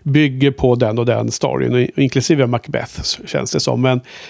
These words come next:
det är inget jag direkt har i, i huvudet nu så jag, som jag kan, eh, hänvisa till. Men, så det har man nog sett, alltså stories som bygger på hans grundmaterial. Men jag,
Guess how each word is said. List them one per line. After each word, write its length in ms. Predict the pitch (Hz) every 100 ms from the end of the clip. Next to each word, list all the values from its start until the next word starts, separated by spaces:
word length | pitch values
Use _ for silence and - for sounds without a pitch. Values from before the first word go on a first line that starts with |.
| -
det 80 | 143
är 40 |
inget 100 | 135
jag 160 | 135 131
direkt 240 | 127 -
har 280 | 127 120 120
i, 180 | 123 127
i 280 | 139 135
huvudet 340 | 120 139 135 139
nu 120 | 135
så 100 | 135
jag, 220 | 123 127
som 160 | - 131
jag 120 | 123
kan, 280 | - 120 120 _ _ - - _ _
eh, 280 | 127 123 131
hänvisa 380 | 131 139 151 185
till. 200 | 147 131
Men, 260 | 143 143 139 - - -
så 140 | -
det 60 | 185
har 100 | 196
man 140 | 180
nog 120 | 156
sett, 300 | 147 139 -
alltså 220 | 147 139
stories 420 | 139 180 160 139 131
som 140 | 139
bygger 260 | 156 147 139
på 200 | 139 127
hans 420 | 131 117 113 -
grundmaterial. 840 | 123 131 131 120 120 123 185 151
Men 120 | 123 135
jag, 240 | 139